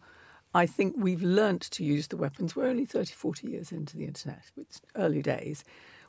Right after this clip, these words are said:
We have learnt individually, as communities, as organisations, as businesses, even governments are moving, and the E U. And, um, big tech is feeling it might have to move too. So stuff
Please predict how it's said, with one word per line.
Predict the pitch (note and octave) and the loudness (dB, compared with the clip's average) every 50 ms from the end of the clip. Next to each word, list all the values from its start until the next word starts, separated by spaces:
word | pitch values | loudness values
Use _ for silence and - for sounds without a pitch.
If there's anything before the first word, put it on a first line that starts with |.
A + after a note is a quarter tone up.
| _ _ - | _ _ -2
We | F3+ D3+ F3 G#3+ G#3+ G#3 | 2 2 2 4 2 2
have | G3+ F3+ G#3+ G3 D#3 - | 0 0 0 -2 -4 -2
learnt | E3+ D#3 E3 D#3 C3+ C#3+ - - - - - _ _ _ _ - | 2 2 2 2 2 -2 -6 -10 -12 -14 -14 _ _ _ _ -2
individually, | G#3 F#3+ F3 D#3 E3+ E3+ G3 G3 F3+ - - - F3+ F3+ F3+ F3+ F3+ F3 - _ _ _ - | 0 0 0 0 -2 0 0 0 0 0 -4 0 0 2 2 2 0 -2 -6 _ _ _ -2
as | E3 D3 D3+ | 0 0 0
communities, | - - - D#3+ D#3 D#3 D3+ D3+ D#3 D3+ - - D#3 C#3+ D3 C#3+ - - | -2 -2 0 2 2 4 4 2 2 0 2 2 4 4 4 2 0 -4
as | - D3 C#3+ | -4 -2 0
organisations, | D#3 D3+ C#3+ D#3 D#3 D3 D3 C#3+ C#3+ D3 D3 - - E3 C#3+ - F3+ | 0 0 0 0 0 0 2 4 4 4 4 2 0 -4 -4 -4 -6
as | D3+ | -8
businesses, | - - - D3 C#3+ - - C#3+ - - D3+ - - - - - E3+ - _ _ _ - - - - - - - _ _ - | -6 -4 -4 -4 -4 -2 -4 -4 -2 2 2 2 0 0 -6 -10 -12 -16 _ _ _ -20 -20 -20 -20 -20 -20 -20 _ _ 4
even | A#3+ A#3 F3+ F3 F3 D#3 | 4 6 6 6 4 4
governments | E3 D3+ C#3+ - D3+ C#3 - - - | 4 2 2 2 -2 -4 -4 -4 -6
are | C#3+ | -6
moving, | B2 A#2 - C#3+ C#3 - D3 D#3 D#3 - - | -4 -4 -4 -6 -6 -6 -6 -6 -6 -8 -8
and | - C#3+ D3 - - - D3 _ | -8 -6 -6 -6 -8 -10 -12 _
the | - - | -10 -10
E | D3 D3 D3+ D3+ D3+ D3+ C#3 - | -8 -8 -8 -6 -6 -6 -6 -6
U. | - - - _ _ _ _ - - _ _ _ _ - E3 | -8 -10 -14 _ _ _ _ -20 -20 _ _ _ _ -4 -2
And, | D3+ C#3+ C3+ C#3+ D#3+ D#3+ D#3+ D#3 - | 0 0 0 0 0 -2 -2 -4 -2
um, | E3+ D#3 D3+ D#3 D#3 F3+ A3 - | -2 0 0 0 -2 -4 -4 0
big | - G3 F3+ - | 0 0 0 -2
tech | - - - F#3 E3+ - - | -10 -6 -4 -4 -6 -6 -8
is | F3+ E3 - - _ _ _ _ | -12 -12 -12 -14 _ _ _ _
feeling | - - E3 D#3+ D#3+ E3 D3 - _ - | -12 -10 -10 -10 -12 -14 -16 -18 _ -12
it | D#3 D3 - | -12 -10 -10
might | D#3+ C#3+ C#3+ | -10 -12 -10
have | C#3 D3+ - | -12 -12 -12
to | - E3+ | -10 -8
move | D#3 D3 D3+ D3 - | -8 -8 -8 -8 -10
too. | - - - - - _ _ _ _ _ - | -6 -6 -6 -6 -6 _ _ _ _ _ -12
So | - - - - - B3 - _ _ _ _ _ _ _ | -6 -4 -4 -2 -4 -6 -6 _ _ _ _ _ _ _
stuff | - - - - - - D#4+ E4 F4 - - | -10 -10 -10 -6 -2 0 0 0 0 -4 -10